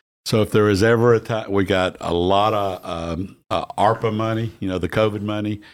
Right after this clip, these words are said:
We got a lot of federal funds for, for infrastructure, uh, for water systems and,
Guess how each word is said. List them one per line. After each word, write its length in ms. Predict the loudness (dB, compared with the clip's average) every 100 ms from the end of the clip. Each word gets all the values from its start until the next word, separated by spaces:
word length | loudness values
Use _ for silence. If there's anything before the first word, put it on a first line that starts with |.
| _ _ _
We 60 | -2
got 120 | 0
a 60 | 0
lot 180 | 0 -2
of 60 |
federal 300 | -4 -4 -4
funds 440 | -2 2 4 2 0
for, 440 | -2 0 0 -4
for 200 | -4 -4
infrastructure, 960 | 0 0 -2 -2 0 0 0 -4 -4 -8 -20 -8
uh, 240 | -4 -4
for 160 | -2 -2
water 340 | 2 2 0
systems 640 | -4 -4 -6 -6 -8 -6 -4
and, 220 | -2